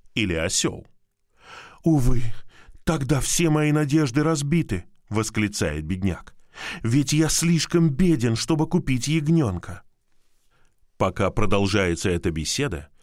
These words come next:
к ним присоединяется третий человек.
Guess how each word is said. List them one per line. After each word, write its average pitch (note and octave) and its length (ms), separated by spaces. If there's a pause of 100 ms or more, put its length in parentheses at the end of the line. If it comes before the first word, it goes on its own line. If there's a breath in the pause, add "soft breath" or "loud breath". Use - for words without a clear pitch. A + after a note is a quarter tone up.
(200 soft breath)
к - 80
ним D#3+ 240
присоединяется D#3 840
третий B2+ 420
человек. F2+ 580